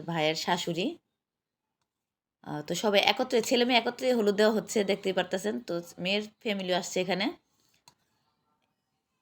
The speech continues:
আর ছেলের ফ্যামিলি দুজনে আছে এখানে। তো এটা আমার, আহ, ভাইয়ের শাশুড়ি তো বললামই, তো খালারা আছে, সবাই আত্মীয়স্বজন সব, মানে everything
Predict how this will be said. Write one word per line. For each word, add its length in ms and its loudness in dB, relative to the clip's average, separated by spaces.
আর 220 2
ছেলের 280 4
ফ্যামিলি 260 0
দুজনে 380 2
আছে 200 -4
এখানে। 220 -2
তো 60 -4
এটা 160 -2
আমার, 180 -6
আহ, 480 -4
ভাইয়ের 260 0
শাশুড়ি 240 0
তো 100 -2
বললামই, 420 0
তো 60 -6
খালারা 340 -2
আছে, 180 -6
সবাই 260 -2
আত্মীয়স্বজন 380 -2
সব, 180 -2
মানে 220 0
everything 340 -2